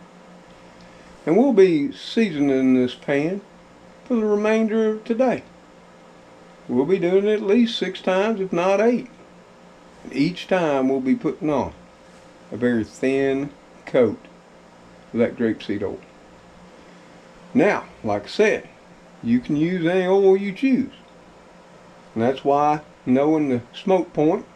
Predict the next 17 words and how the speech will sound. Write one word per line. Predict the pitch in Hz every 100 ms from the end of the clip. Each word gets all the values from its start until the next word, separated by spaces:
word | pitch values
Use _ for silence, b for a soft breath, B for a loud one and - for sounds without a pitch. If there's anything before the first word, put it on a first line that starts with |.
| - - - - - - -
is | 110
very | 117 127 151
important, | 160 160 208 - - - - - - - - - - -
'cause | 120 113
you'll | 135
know | 147
what | 151 156 -
to |
set | - 156
your | 135 143
oven | 170 123 104
to. | 110 - - - - -
If | 139
you're | 175
using | 185 190 170
flaxseed | 170 196 185 - 202 190
oil, | 196 175